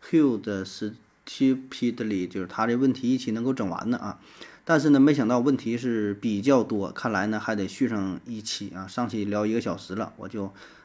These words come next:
暂停了一下哈，继续回答他这一大堆的问题啊。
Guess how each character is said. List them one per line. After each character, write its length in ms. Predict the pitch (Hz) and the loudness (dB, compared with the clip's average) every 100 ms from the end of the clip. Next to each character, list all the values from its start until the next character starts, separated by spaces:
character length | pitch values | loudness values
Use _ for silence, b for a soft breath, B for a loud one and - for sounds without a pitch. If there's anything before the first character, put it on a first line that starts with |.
| B | B
暂 160 | 120 | 0
停 160 | 104 107 | 2 4
了 80 | 151 | 4
一 100 | 101 | 4
下 180 | 98 80 | 0 -2
哈， 200 | 78 - b b | -6 -12 b b
继 200 | - 147 | 4 6
续 200 | 120 123 | 6 2
回 260 | 98 - 120 | 0 -2 0
答 360 | 101 95 98 B B B B | 2 2 0 B B B B
他 180 | - 113 | -2 0
这 80 | 113 | 0
一 140 | 110 | 0
大 180 | 113 113 | 2 2
堆 140 | 107 | 2
的 140 | 98 101 | -2 2
问 180 | 127 113 | 2 2
题 300 | - - - | -2 -14 -14
啊。 140 | - | -16